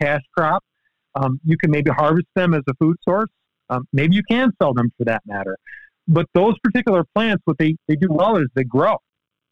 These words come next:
They're known for growing well. And by the way, deer happen to eat those. It's coincidental that cover crops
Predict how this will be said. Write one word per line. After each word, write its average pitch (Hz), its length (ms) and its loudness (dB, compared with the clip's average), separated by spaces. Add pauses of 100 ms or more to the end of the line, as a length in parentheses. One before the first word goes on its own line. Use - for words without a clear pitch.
(260)
They're 160 120 2
known 220 280 2
for 170 100 -2
growing 185 360 0
well. 107 240 -4
And 165 160 0
by 233 140 -2
the 190 80 0
way, 175 140 0
deer 196 240 -2
happen 233 280 -2
to 170 140 -6
eat 208 160 2
those. 104 180 -2 (380)
It's 190 140 -2 (120)
coincidental 226 840 2
that 127 120 -2 (100)
cover 214 200 0
crops 143 400 -2